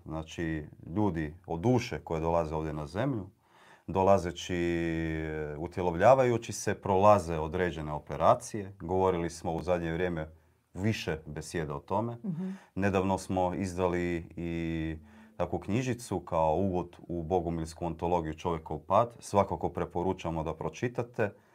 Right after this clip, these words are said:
Speaker 1: Čisto što će biti jasnija ta distanca koja se stvorila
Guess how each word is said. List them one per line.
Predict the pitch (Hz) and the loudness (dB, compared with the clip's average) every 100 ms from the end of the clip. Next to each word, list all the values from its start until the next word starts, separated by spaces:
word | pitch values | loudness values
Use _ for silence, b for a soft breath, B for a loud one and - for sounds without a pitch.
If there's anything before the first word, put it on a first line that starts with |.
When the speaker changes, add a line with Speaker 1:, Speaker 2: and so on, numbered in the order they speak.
| b b b b b b - | b b b b b b -4
Speaker 1:
Čisto | 127 123 110 | -4 -2 -4
što | - 110 | 0 -2
će | - | -2
biti | 101 123 123 107 98 - | 0 -2 0 0 0 -4
jasnija | 92 104 123 123 104 92 87 | -2 2 2 2 -2 0 0
ta | - 95 | 0 0
distanca | 92 - 104 - 87 | 0 -2 -2 0 -4
koja | - 90 | 0 -2
se | - | -2
stvorila | 82 - 101 139 113 92 92 | -10 -2 4 6 6 4 4